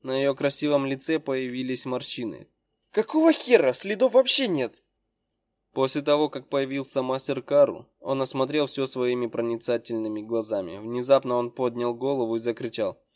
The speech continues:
«Ты, кусок дерьма! Сейчас же спускайся с дерева! Ты же не думал, что сможешь уйти?» Шиян был удивлен реакцией мастера Кару. Он не мог ничего сделать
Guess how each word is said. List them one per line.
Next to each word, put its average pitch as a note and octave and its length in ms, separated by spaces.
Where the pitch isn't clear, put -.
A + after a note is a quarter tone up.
«Ты, C#4 220
кусок F3+ 400
дерьма! C4 640
Сейчас C4 460
же D#3+ 120
спускайся G#3 540
с F#3 100
дерева! F3+ 460
Ты G3 160
же A3 140
не A#3 140
думал, C4 280
что - 180
сможешь F#3+ 440
уйти?» A3 440
Шиян C3 460
был C#3 100
удивлен C#3 480
реакцией A#2 460
мастера A2+ 420
Кару. A2+ 420
Он C3 160
не D3 120
мог E3 360
ничего C#3 480
сделать C#3 540